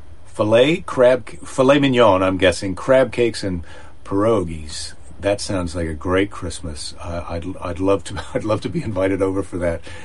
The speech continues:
and, uh, I'd love to see a picture, uh, in the chat after Christmas.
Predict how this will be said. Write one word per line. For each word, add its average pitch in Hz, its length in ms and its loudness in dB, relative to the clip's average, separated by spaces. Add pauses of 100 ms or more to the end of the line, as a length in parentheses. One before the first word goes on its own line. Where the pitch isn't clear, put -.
(140)
and, 85 400 -6
uh, 85 260 0
I'd 85 140 -6
love 92 220 0
to - 80 -10
see 98 160 -2
a 90 40 0
picture, 92 460 -6 (400)
uh, 85 260 -4
in 87 160 -6
the 85 80 -4
chat 95 400 -2
after 82 280 -8
Christmas. - 440 -8